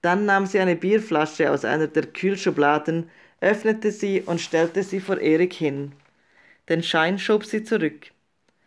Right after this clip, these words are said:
"Die Abrechnung ist schon gemacht", sagte sie, griff sich den Beutel mit dem Geld und ging durch die Halle zur Rezeption.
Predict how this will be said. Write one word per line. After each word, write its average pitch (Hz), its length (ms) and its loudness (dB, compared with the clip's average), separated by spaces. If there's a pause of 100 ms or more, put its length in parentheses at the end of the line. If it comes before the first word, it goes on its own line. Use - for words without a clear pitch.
(360)
"Die 202 100 0
Abrechnung 226 480 0
ist 190 180 -4
schon 175 140 -2
gemacht", 143 460 -2
sagte 135 320 -4
sie, 147 360 -4 (500)
griff 196 260 0
sich 214 300 -2
den 151 200 -2
Beutel 185 380 0
mit 160 180 -4
dem 151 140 -2
Geld 165 380 0
und 180 200 -8
ging 202 220 0
durch 220 160 -2
die 185 180 -6
Halle 147 340 0
zur 175 160 -4
Rezeption. 151 760 0